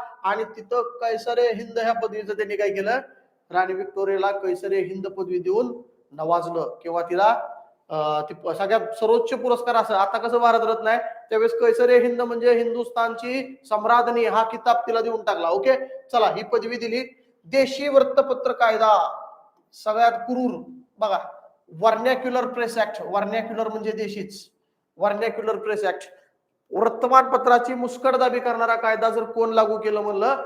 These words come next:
तर लॉर्ड लिटनने लागू केलं. लक्षात ठेवा, संगीतामध्ये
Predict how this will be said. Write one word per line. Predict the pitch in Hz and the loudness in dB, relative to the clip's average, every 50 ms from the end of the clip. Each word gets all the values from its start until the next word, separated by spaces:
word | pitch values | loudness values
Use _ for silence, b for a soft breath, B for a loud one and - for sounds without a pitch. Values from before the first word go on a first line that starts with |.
| - - - - _ - | -12 -14 -16 -20 _ -4
तर | 185 | -2
लॉर्ड | 175 180 185 190 202 208 - 247 - - - - - 156 | 0 2 4 6 6 4 4 0 -4 -6 -10 -12 -8 -6
लिटनने | 165 196 190 196 208 208 208 214 214 | -4 -4 -4 -2 -2 -2 0 0 0
लागू | 214 196 190 196 | 0 0 0 -2
केलं. | 190 190 185 185 185 | -4 -4 -2 -2 -2
लक्षात | 190 185 185 185 175 | -2 -2 -4 -8 -8
ठेवा, | - 190 185 170 180 208 226 220 - - - - - _ _ _ _ _ - | -4 -2 0 4 4 4 2 2 -4 -12 -16 -20 -20 _ _ _ _ _ -4
संगीतामध्ये | 226 226 240 240 269 - 269 254 247 220 226 214 226 233 247 262 269 262 | -2 -2 0 -2 0 4 6 6 6 4 2 4 6 6 8 6 6 4